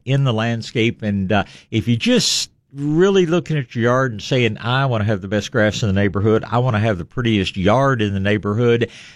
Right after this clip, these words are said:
Two things I will tell you to do this time of year that will help everything in your landscape, especially your turf grass. Number one, fertilize.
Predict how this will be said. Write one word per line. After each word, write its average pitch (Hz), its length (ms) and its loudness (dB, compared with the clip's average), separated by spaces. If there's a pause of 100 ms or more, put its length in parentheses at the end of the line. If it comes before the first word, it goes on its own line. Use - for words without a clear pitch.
(120)
Two 233 160 4
things 220 340 0
I 180 60 0
will 160 140 -4
tell 165 180 2
you 156 80 2
to 151 140 0
do 135 120 4
this 101 200 -2
time 113 220 0
of 101 80 0
year 104 200 4
that 82 160 0
will 95 200 0
help 120 360 0 (160)
everything 127 680 0
in 120 220 -2
your 92 140 -2
landscape, 90 500 -2
especially 147 460 0
your 147 80 0
turf 135 260 -2
grass. 92 400 0 (300)
Number 156 240 2
one, 127 400 0 (100)
fertilize. 78 720 -2